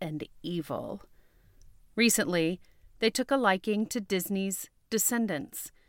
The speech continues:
in which the sons and daughters of various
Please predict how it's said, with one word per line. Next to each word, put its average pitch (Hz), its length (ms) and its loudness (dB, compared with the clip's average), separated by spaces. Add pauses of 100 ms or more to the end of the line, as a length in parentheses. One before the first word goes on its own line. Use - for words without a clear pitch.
(160)
in 226 160 2
which 226 240 0
the 247 80 0
sons 240 420 6
and 247 160 4
daughters 196 480 6
of 214 160 0
various 185 640 0